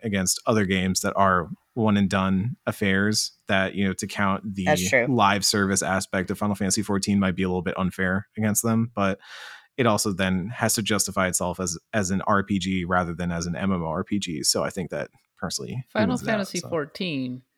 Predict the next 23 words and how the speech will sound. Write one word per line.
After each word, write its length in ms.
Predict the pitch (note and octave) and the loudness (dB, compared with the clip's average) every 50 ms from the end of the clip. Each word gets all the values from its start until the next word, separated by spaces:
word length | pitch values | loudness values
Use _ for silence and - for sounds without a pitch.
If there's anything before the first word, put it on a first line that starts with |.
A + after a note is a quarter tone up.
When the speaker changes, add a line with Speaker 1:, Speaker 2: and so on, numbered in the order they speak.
| _ _ _ _ - | _ _ _ _ -12
Speaker 3:
is 180 | - C#3+ C#3 D3+ | -10 -8 -8 -6
like 220 | C#3+ C#3 - - | -8 -8 -10 -12
multiple 480 | D3 D3+ E3+ F#3+ F#3+ - D#3+ D3+ C#3+ C#3 | -10 -8 -8 -8 -8 -8 -8 -8 -8 -6
Final 300 | - C3+ C#3 C3+ C3 C3 | -6 -6 -6 -6 -6 -8
Fantasies 880 | - - C3 B2+ B2 A#2+ A#2 - - A#2+ A2+ G2+ G#2 G#2+ - - - - _ _ _ _ _ _ _ _ _ _ - | -8 -8 -8 -6 -6 -8 -10 -10 -10 -10 -8 -8 -10 -10 -12 -14 -16 -18 _ _ _ _ _ _ _ _ _ _ -8
in 240 | C3+ C3+ B2 B2 A#2+ | -6 -4 -4 -4 -6
one. 400 | B2 B2 B2 B2+ B2 B2+ - D#3 - _ _ _ _ _ _ _ - | -6 -8 -8 -8 -10 -12 -14 -16 -18 _ _ _ _ _ _ _ 4
Speaker 1:
Mm-hmm. 260 | C#3+ C3 B2 B2+ B2+ B2 - _ _ _ _ _ _ _ _ _ _ _ _ _ _ _ | 6 8 8 6 6 2 -2 _ _ _ _ _ _ _ _ _ _ _ _ _ _ _
Speaker 3:
It's 180 | - - - - | -14 -8 -6 -6
just 340 | D3 - - - - - - - | -6 -6 -8 -12 -18 -12 -8 -6
like 220 | D3 C#3 C3+ - - | -4 -4 -6 -6 -2
every 300 | - D#3 D#3 D#3 D#3 C#3 | 0 0 0 2 0 -2
expansion 540 | C3 - - - C#3 C3+ C3 - - - C3+ | -4 -6 -6 -4 -2 -2 -2 -4 -6 -8 -8
is 120 | B2 - | -6 -6
a 40 | B2+ | -4
new 180 | B2 B2+ B2 A#2 | -4 -4 -4 -4
game. 340 | - A#2 A#2 A2 A2+ B2+ - _ _ _ _ _ _ _ _ _ _ _ _ - C#3+ | -6 -6 -6 -6 -8 -12 -14 _ _ _ _ _ _ _ _ _ _ _ _ 2 4
Speaker 1:
Mm-hmm. 180 | C3+ C3+ C#3 | 4 6 6
Speaker 3:
But 200 | C#3 D3 C3+ C3 | 4 2 2 2
Speaker 2:
Pretty 140 | D3 E3+ A3+ | 4 4 4
much, 260 | F3 D3 B2 A2+ - | 6 6 4 4 4
Speaker 3:
al-, 120 | D3 D3+ D3+ | 0 0 4
Speaker 2:
yeah. 260 | C#3+ C3 A#2+ A#2 | 4 4 4 4